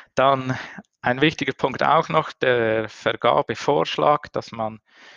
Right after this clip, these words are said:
vom Baumanagement ihre Empfehlung, ihr Vorschlag bekommt, mit welchem Unternehmer sie das, ähm,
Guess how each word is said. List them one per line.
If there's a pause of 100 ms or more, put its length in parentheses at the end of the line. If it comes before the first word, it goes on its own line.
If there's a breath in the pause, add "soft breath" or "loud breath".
(180 loud breath)
vom
Baumanagement
ihre
Empfehlung,
ihr
Vorschlag (120)
bekommt,
mit
welchem
Unternehmer
sie
das, (560 soft breath)
ähm,